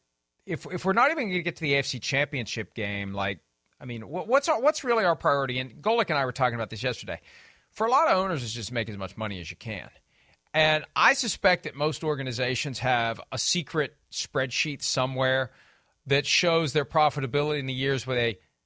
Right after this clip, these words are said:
get to the playoffs and have spent the money necessary to be a playoff team, and the years where they don't get to the playoffs and they haven't spent the money, but they're still making a crap load of it,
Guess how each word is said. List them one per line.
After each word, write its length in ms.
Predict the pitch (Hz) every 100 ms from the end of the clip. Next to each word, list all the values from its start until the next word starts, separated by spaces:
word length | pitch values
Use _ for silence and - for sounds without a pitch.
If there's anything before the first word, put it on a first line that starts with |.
| _ 131
get 160 | 151
to 80 | 151
the 80 | 135
playoffs 460 | 151 143 139 135
and 120 | 135 123
have 120 | 120
spent 360 | - - 139
the 60 | 139
money 220 | 135 135
necessary 540 | 127 123 139 156 143 147
to 60 |
be 140 | 123 131
a 40 |
playoff 420 | - 147 143 139
team, 360 | - 151 147 143 - - _
and 140 | 131 139
the 60 |
years 360 | 135 156 156 123
where 240 | 143 143
they 120 | 131
don't 200 | 123 131
get 120 | 165 156
to 60 |
the 80 | 147
playoffs 420 | 143 156 156 143
and 80 | 123
they 60 | 110
haven't 280 | 127 143
spent 240 | - 160 143
the 60 |
money, 240 | 147 147 147
but 120 | 135
they're 80 | 110
still 240 | - 156
making 360 | 135 139 143 151
a 60 |
crap 360 | 127 - 139 139
load 220 | 156 139
of 180 | 127 131
it, 200 | 156